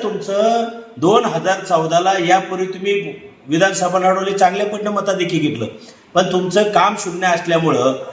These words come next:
काँग्रेस पक्षाला तुमच्यामुळं खरं तर खाली ह्या पाहण्याची वेळ आली दोन हजार चौदाला. त्यापेक्षा मारुतीवाळ काँग्रेस पक्षातच होता.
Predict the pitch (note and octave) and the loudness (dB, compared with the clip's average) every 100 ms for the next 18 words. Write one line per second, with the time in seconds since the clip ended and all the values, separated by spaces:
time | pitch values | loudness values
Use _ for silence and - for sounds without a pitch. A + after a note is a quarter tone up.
0 | - - C#3+ D#3 A3 G#3+ G#3 E3+ F#3+ F3+ | -14 0 2 2 0 0 -2 -2 0 2
1 | F#3+ G#3 G#3+ - - - E3+ E3+ E3+ A3+ | 2 2 -4 -10 -16 -10 -2 -2 4 4
2 | A3 A#3 A3 G#3 A3 - F#3 G3 G3 G3 | 4 0 -2 -2 -2 0 2 4 4 2
3 | - - - - E3+ F3+ E3 E3 D3+ B2+ | -2 -12 -6 2 2 2 -2 2 4 2
4 | G#2 - - - - E3 F3+ C#3+ D3 D3 | 0 -12 -20 -20 -2 2 2 0 -4 -4
5 | C#3 A2+ A2 - - - - F3+ G#3 G3 | -4 -4 -8 -12 -20 -20 -2 0 0 -2
6 | - G3 F#3+ D#3+ E3 E3 F3+ F#3 F3 E3 | -4 -4 0 0 -2 -4 -4 0 2 0
7 | F3 F3 E3 D#3+ F#3+ G#3 F#3 D#3 A#2+ - | -2 -8 -8 -6 -4 -2 0 2 0 -2